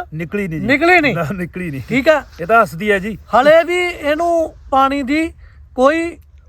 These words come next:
Speaker 2: ਲੋੜ ਮਹਿਸੂਸ
Speaker 1: ਲੋੜ ਹੈ
Speaker 2: ਨਹੀਂ
Speaker 1: ਜੀ,
Speaker 2: ਹੋ
Speaker 1: ਹਾਂਜੀ,
Speaker 2: ਰਹੀ।
Speaker 1: ਹਾਂ।
Speaker 2: ਤੁਹਾਡੇ ਸਾਹਮਣੇ ਆ ਕਣਕ। ਸੋ ਇਹਨਾਂ ਨੇ ਸਾਡੀਆਂ ਗੱਲਾਂ ਤੇ ਭਰੋਸਾ ਕੀਤਾ,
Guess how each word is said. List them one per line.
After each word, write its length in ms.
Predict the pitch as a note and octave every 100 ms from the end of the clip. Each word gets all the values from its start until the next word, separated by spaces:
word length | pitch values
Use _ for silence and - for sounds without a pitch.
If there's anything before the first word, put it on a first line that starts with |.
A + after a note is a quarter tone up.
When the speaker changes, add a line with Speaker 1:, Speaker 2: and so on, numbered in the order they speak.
| -
Speaker 2:
ਲੋੜ 340 | G#3+ A#3 C4+
ਮਹਿਸੂਸ 280 | C4+ C4 B3+
Speaker 1:
ਲੋੜ 200 | C4 D#3
ਹੈ 40 |
Speaker 2:
ਨਹੀਂ 160 | C#3+ B3+
Speaker 1:
ਜੀ, 80 | D#4+
Speaker 2:
ਹੋ 100 | C#4
Speaker 1:
ਹਾਂਜੀ, 140 | C4+
Speaker 2:
ਰਹੀ। 140 | C#4+ D#4+
Speaker 1:
ਹਾਂ। 380 | A2+ G#2+ G#2
Speaker 2:
ਤੁਹਾਡੇ 300 | - C4+ C4
ਸਾਹਮਣੇ 460 | B3+ A#3+ D4 D#4+ C#4
ਆ 60 | G3+
ਕਣਕ। 360 | F#3 D3+ - - - - - - -
ਸੋ 500 | - D4+ F4 F#4 F4+ - - - _ - -
ਇਹਨਾਂ 400 | C#4+ F4 F#4 F4
ਨੇ 380 | D#4 D4+ - - - - - - _ -
ਸਾਡੀਆਂ 520 | - - B3+ B3+ D#4 D4+
ਗੱਲਾਂ 320 | C4 C4 C4
ਤੇ 320 | C4+ C4+ C4+ - -
ਭਰੋਸਾ 340 | C4+ B3+ -
ਕੀਤਾ, 400 | A3 A#3+ - C4+